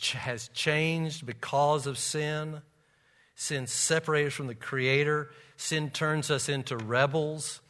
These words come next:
Anytime we choose to make life work apart from God, we're rebelling against what God wants us to do. And that's not just a sin of commission, it's a sin of omission, to knowing the right thing to do and not doing it.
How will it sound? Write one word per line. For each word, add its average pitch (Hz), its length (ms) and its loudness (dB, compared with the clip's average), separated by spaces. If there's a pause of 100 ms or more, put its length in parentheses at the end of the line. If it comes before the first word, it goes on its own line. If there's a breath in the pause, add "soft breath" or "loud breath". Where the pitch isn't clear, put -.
(540 soft breath)
Anytime 143 580 0
we 139 140 -4
choose 156 380 -2
to 147 80 -6
make 135 220 0
life 135 300 0
work 143 180 -4
apart 139 380 -2
from 120 160 -8
God, 127 340 6
we're 127 120 -2
rebelling 120 580 2
against 123 400 -6
what 120 120 -8
God 117 280 -4
wants 120 320 -8
us - 240 -12
to - 140 -18
do. 135 480 -6 (1500 soft breath)
And 127 100 -10
that's 151 180 -6
not 165 140 0
just 139 220 -4
a 120 60 -8
sin 135 280 -2
of 120 140 -8
commission, 127 480 -4
it's 113 160 -10
a 117 60 -10
sin 135 260 -4
of 131 140 -2
omission, 127 720 0 (760)
to 120 80 -12
knowing 143 240 -4
the 123 120 -4
right 143 300 6
thing 143 200 -2
to 131 80 -6
do 139 180 0
and 131 100 -2
not 135 280 -2
doing 135 320 -2
it. - 260 -18